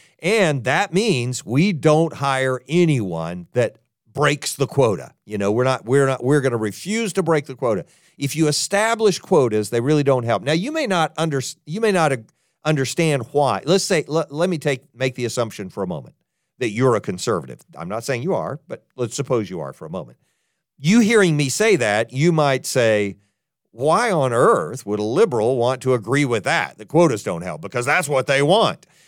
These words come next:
But you're wrong. That's not what an informed, uh, liberal wants, even with affirmative action. And I'll explain why. So we can actually agree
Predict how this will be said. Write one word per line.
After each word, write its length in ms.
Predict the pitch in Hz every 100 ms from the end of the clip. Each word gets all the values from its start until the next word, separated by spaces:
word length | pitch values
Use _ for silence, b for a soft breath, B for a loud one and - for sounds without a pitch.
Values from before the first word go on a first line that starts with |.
| b b -
But 140 | 151
you're 140 | 143 165
wrong. 400 | 240 113 60 - _ _ _
That's 340 | 131 151 147 135
not 600 | 143 170 185 107 101 -
what 280 | 151 151 143
an 120 | 156 147
informed, 920 | 139 - - 277 156 113 131 185 180 _ _ _ -
uh, 200 | 117 113
liberal 580 | 135 202 139 104 110 139
wants, 760 | 117 143 170 101 107 - - - _ _
even 360 | 208 233 247 170
with 240 | 185 233
affirmative 480 | 185 196 185 175 165
action. 460 | 180 170 - 160 - _ _ _ _ -
And 140 | 131
I'll 120 | 135
explain 440 | 156 - 156 131 131
why. 420 | 208 135 71 73 _ _ _ _ -
So 360 | 165 151 143 _ _ _ _
we 220 | 147 254
can 240 | - 277 -
actually 640 | 156 240 - 294 269 220
agree 760 | 185 127 185 311 330 73 143